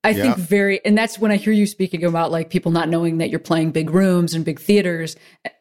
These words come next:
Speaker 1: It's, it's very, obviously nobody has to learn our shit. So it's like,
Speaker 2: Yeah.
Speaker 1: there is, it's a, I remember a couple years ago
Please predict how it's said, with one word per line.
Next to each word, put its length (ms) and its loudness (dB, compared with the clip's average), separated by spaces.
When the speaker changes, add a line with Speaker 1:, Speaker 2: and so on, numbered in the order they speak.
Speaker 1:
It's, 200 2
it's 160 0
very, 480 2
obviously 320 0
nobody 200 2
has 120 -2
to 100 -10
learn 220 -2
our 240 -2
shit. 380 -4
So 220 2
it's 120 -4
like, 120 2
Speaker 2:
Yeah. 280 -2
Speaker 1:
there 140 4
is, 280 2
it's 180 -4
a, 300 -2
I 40 0
remember 280 2
a 40 -2
couple 240 -2
years 220 -2
ago 420 -2